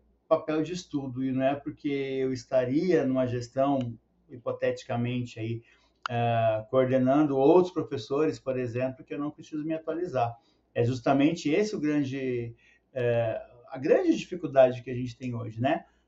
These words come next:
Nós tivemos aí uma pandemia e outros problemas mais aí que realmente dificultaram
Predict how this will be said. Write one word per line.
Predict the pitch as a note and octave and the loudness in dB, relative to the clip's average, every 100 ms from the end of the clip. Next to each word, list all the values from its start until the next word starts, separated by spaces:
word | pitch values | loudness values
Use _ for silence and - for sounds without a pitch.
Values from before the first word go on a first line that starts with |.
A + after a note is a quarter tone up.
| _ | _
Nós | A#2+ | -14
tivemos | A#2+ B2+ B2+ | -4 0 0
aí | C#3+ | 0
uma | D3 | 0
pandemia | D#3+ D3+ D3 C3 C3+ D#3 E3 D#3 C3+ | 2 2 2 2 4 4 4 4 6
e | C3 | 4
outros | C3 D3+ E3+ D#3+ C#3+ - - - | 6 4 4 -2 -6 -6 -14 -10
problemas | C3+ B2 B2+ C3 B2+ A#2 - - - | -6 -2 0 0 0 -4 -10 -20 -8
mais | C#3 B2+ B2+ C3 C#3 A#2+ | 0 2 4 4 2 0
aí | A#2+ B2 | -2 -2
que | - | -2
realmente | C3+ E3+ E3+ E3+ | 0 0 -2 -10
dificultaram | D#3+ F#3+ E3+ D#3 D3 D3 | -16 -12 -10 -2 0 0